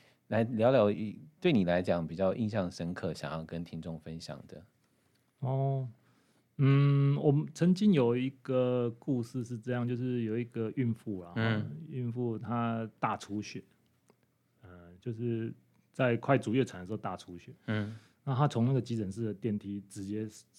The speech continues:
Speaker 2: 冲上来开刀房这样，然后呢，她就，我就听到那个医疗人员在那边尖叫这样，就说：
Speaker 1: 嗯。
Speaker 2: “快点！”这样子。
Speaker 1: 嗯。
Speaker 2: 然后我就走过去，我刚好走过去了，然后我就看到一个就是孕妇，然后手捂着肚子这样子，然后你就看到她那个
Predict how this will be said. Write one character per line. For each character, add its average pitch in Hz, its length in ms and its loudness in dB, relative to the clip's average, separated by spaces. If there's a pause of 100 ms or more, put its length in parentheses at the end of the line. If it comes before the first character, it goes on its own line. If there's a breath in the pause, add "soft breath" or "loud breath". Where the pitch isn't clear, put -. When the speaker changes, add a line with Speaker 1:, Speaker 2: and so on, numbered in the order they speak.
Speaker 2:
冲 101 200 -8
上 104 160 -4
来 90 120 -8
开 90 160 -14
刀 90 180 -14
房 135 260 -14
这 143 80 -10
样， 156 240 -12 (180)
然 113 140 -6
后 139 140 0
呢， 123 100 -2
她 123 200 -4
就， 120 400 -4
我 113 80 -10
就 147 80 2
听 147 180 -2
到 147 100 0
那 139 80 -2
个 123 240 -4 (280)
医 139 140 0
疗 123 120 4
人 117 120 0
员 113 100 2
在 117 80 0
那 - 20 0
边 120 180 -2
尖 110 260 -4
叫 92 300 -8
这 92 60 -14
样， 92 180 -16
就 139 80 -12
说： 113 100 -4
Speaker 1:
嗯。 110 200 -2
Speaker 2:
“快 190 160 -4
点！” 165 260 -6 (400)
这 143 80 2
样 120 140 -2
子。 104 120 -8 (180 loud breath)
Speaker 1:
嗯。 104 80 -14 (260 loud breath)
Speaker 2:
然 135 80 -8
后 131 40 0
我 113 60 0
就 123 80 0
走 117 140 -4
过 117 100 -2
去， 123 220 -10
我 127 80 -6
刚 175 120 2
好 165 100 6
走 87 120 -8
过 113 160 0
去 - 280 -6
了， 101 100 -14 (200)
然 123 80 -6
后 139 40 -2
我 131 40 0
就 120 80 0
看 127 180 -4
到 120 140 -2
一 117 60 -2
个 110 200 -2 (400)
就 117 100 -8
是 117 140 -6
孕 120 200 -2
妇， 117 200 -4
然 104 120 -2
后 113 220 -4
手 95 280 -8
捂 92 200 -8
着 95 280 -10 (260)
肚 104 180 0
子 92 240 -14
这 95 80 -10
样 101 100 -10
子， 92 80 -10
然 101 80 -8
后 117 80 -4
你 104 60 -4
就 107 60 -6
看 110 160 -8
到 110 120 -4
她 107 80 -6
那 104 120 -6
个 95 160 -10